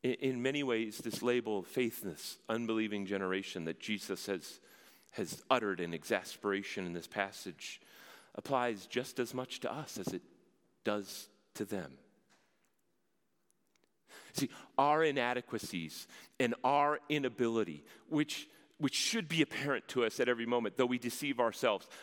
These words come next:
our inadequacies and our inability call us to look to Jesus in faith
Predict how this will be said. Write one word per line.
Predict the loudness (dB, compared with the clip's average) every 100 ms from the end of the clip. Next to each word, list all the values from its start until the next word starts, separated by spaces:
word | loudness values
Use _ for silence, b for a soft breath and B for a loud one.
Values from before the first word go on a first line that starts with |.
| B
our | 6 6 4
inadequacies | 2 2 0 0 0 0 2
and | 4
our | 6 4 2
inability | 0 2 2 4 2 B B -2
call | 4 4 4
us | 0 0
to | 0
look | 0 0 0 0 -4 -16 B B -6
to | -6
Jesus | -6 -6 -4 -2 -4 0 0 0 -8 -6 -2
in | 0
faith | -2 -4 2 4 2 -2 -10 -10